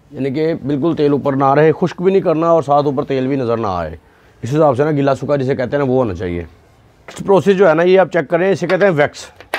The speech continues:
ये देखें, ये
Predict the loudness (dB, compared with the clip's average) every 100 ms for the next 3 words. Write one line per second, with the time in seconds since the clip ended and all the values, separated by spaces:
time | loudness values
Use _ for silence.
0 | -12 -12 -6 -4 -4 -4 -4 -4 -6 -12
1 | _ _ _ _ _ _ _ _ _ _
2 | 2 4 4